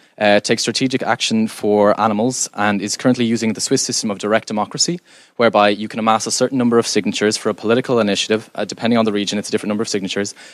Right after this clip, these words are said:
and then a popular vote has to be held on this topic. So currently, Sentience Politics is getting signatures for basically, um, a vote on whether there should be the introduction of more vegetarian and vegan meals to public canteens. And they've also had a lot of success in the Swiss media.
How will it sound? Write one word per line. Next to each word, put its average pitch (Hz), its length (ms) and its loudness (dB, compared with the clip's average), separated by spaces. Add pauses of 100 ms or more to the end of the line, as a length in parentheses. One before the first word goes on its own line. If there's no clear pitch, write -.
and 110 80 -6
then 107 100 6
a 110 40 2
popular 131 320 2
vote 107 200 2
has - 260 2
to 110 80 -2
be 107 80 -2
held 95 220 2
on 95 60 2
this 92 120 -2
topic. 98 340 -2 (300)
So 110 160 0
currently, 127 400 2
Sentience 107 400 -2
Politics 104 580 0
is 101 160 -6
getting 113 220 2
signatures 104 640 -2 (140)
for 104 340 2
basically, 104 640 -2 (340)
um, 95 840 0
a 110 80 0
vote 110 360 0
on 101 120 -4
whether 110 180 4
there 104 140 0
should 104 180 -2
be 104 200 -2
the 104 200 -2
introduction 120 400 0
of - 80 -8
more 110 220 4
vegetarian 104 560 2
and 92 180 -4
vegan 110 320 2
meals 92 380 -2
to - 160 -10
public 98 260 -8
canteens. 92 540 -14 (340)
And 107 80 -4
they've 98 80 0
also 107 240 2
had 98 140 4
a - 20 2
lot 92 140 4
of - 40 -6
success - 360 -4
in 98 100 -6
the 98 60 -6
Swiss - 240 -4
media. 92 280 -8